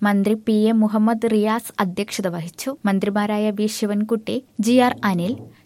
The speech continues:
ചലച്ചിത്ര താരങ്ങളായ ജയം രവി മോഹൻ, ബേസിൽ ജോസഫ്, എ എ റഹീം എം പി, എം എൽ എമാരായ ആന്റണി രാജു, വി കെ പ്രശാന്ത്, കടകംപള്ളി സുരേന്ദ്രൻ, വി ജോയി, ഡി കെ മുരളി, ഐ ബി സതീഷ്, ജി സ്റ്റീഫൻ,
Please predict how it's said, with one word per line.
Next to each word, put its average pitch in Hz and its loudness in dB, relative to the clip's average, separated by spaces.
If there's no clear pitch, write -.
ചലച്ചിത്ര 269 2
താരങ്ങളായ 254 2
ജയം 226 0
രവി 233 0
മോഹൻ, 185 -4
ബേസിൽ 214 4
ജോസഫ്, 185 -4
എ 240 4
എ 254 4
റഹീം 247 2
എം 180 0
പി, 170 -4
എം 208 2
എൽ 214 4
എമാരായ 226 0
ആന്റണി 208 -2
രാജു, 196 -4
വി 226 -2
കെ 220 -2
പ്രശാന്ത്, 190 -4
കടകംപള്ളി 254 2
സുരേന്ദ്രൻ, 196 -2
വി 208 0
ജോയി, 185 -2
ഡി 240 2
കെ 262 4
മുരളി, 185 2
ഐ 226 4
ബി 240 2
സതീഷ്, 196 -4
ജി 233 0
സ്റ്റീഫൻ, 185 -4